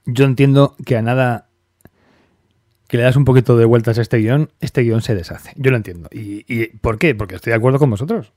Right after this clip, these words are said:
Si ya hemos hablado antes de los guionistas, y yo no aquí, si, si, no sé si es que se han juntado las ganas de comer con el hambre o lo que sea. Pero quiero decir, Luthor ya sabía de la existencia de Wonder Woman, que me parece un as un poquito más potente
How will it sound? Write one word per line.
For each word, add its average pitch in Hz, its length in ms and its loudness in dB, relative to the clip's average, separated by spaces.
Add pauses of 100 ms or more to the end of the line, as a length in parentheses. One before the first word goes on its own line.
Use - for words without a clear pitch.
Si 107 220 -12
ya 117 100 -2
hemos 160 200 0
hablado 151 220 4
antes 135 180 4
de 123 80 2
los 117 160 0
guionistas, 107 800 -2
y 107 280 -8
yo 120 120 -8
no 127 60 -6
aquí, 131 180 -6
si, 135 160 -6
si, 117 340 -10
no 131 80 -4
sé 160 120 -6
si 170 100 -6
es - 40 -12
que 151 100 -6
se 143 60 -2
han 135 60 -2
juntado 135 440 -2 (380)
las 120 140 -2
ganas 123 280 2
de 117 160 2
comer 120 260 0
con 117 160 0
el 117 80 0
hambre 131 220 0
o 110 160 -2
lo 101 80 -4
que 98 80 -10
sea. 98 220 -10 (420)
Pero 120 180 2
quiero 156 140 2
decir, 131 340 2
Luthor 120 640 0
ya 120 180 -4
sabía 120 300 2
de 120 80 2
la 104 80 -2
existencia 113 440 -4
de 104 100 0
Wonder 90 320 -6
Woman, 117 320 -4 (440)
que 123 100 -2
me 110 100 -2
parece 139 380 -2
un 165 100 2
as 160 380 -2
un 139 160 -6
poquito 143 320 -2
más 135 160 0
potente 113 640 0